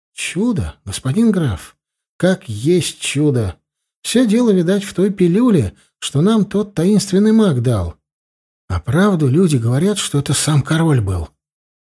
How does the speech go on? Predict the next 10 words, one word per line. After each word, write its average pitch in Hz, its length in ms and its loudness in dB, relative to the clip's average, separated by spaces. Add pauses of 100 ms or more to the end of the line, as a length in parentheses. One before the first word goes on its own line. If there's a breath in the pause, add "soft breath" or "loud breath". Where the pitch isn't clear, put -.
(320)
Лицо 85 460 -6
Аргелио 110 560 -2
сморщилось, 151 680 -2
словно 185 440 0
его 175 220 2
заставили 156 600 0
нюхать 147 460 0
чьи-то 143 400 0
грязные 117 560 0
носки. 95 600 -4